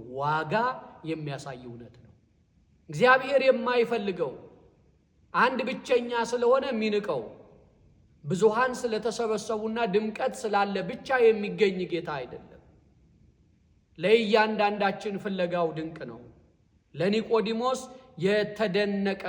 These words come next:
ምስጢር ነገረው። ወገኖቼ፣ ይሄ ከፍተኛ ባለስልጣን የአይሁድ አለቃ ኒቆዲሞስ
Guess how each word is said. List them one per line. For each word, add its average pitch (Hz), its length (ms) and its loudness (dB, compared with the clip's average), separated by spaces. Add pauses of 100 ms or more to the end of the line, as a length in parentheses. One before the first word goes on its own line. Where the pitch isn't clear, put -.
ምስጢር 160 480 -8
ነገረው። 117 440 -10 (300)
ወገኖቼ፣ 208 460 -2 (920)
ይሄ 175 140 4 (120)
ከፍተኛ 233 580 -2 (120)
ባለስልጣን 214 720 2 (680)
የአይሁድ 220 560 4
አለቃ 233 320 2 (120)
ኒቆዲሞስ 214 680 0